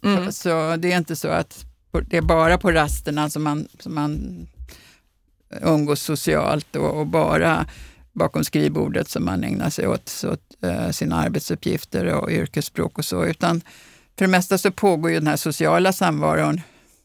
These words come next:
Speaker 2: överallt. Och det kan vara väldigt stressande för den som, som fungerar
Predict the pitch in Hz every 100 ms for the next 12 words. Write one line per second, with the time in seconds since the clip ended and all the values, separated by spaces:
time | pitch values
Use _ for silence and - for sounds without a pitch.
0 | _ _ _ - 165 202 254 - - -
1 | - _ _ - - - - - - 190
2 | 180 233 226 185 165 156 156 156 - -
3 | 165 160 - 240 262 220 160 139 139 156
4 | 160 151 147 - _ - - 156 147 156
5 | - - - _ _ - - 156 151 143
6 | 151 151